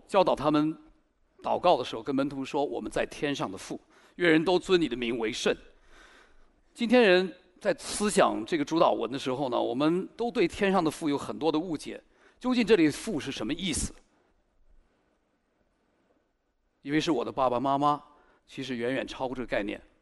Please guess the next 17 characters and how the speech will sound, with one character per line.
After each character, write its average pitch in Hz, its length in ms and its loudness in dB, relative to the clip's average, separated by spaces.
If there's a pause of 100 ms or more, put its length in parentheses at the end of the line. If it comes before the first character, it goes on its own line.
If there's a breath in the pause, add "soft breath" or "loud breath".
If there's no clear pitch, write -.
(260)
远 160 200 4
远 156 140 4
超 147 120 0
过 151 60 4
这 147 60 4
个 147 80 6
概 147 140 6
念。 123 200 -2 (1800 soft breath)
天 214 240 6
是 175 140 -2
什 - 100 -4
么？ 110 300 0 (220)
是 175 60 -12
他 185 100 4
的 175 80 4
宝 127 240 2
座， 175 340 0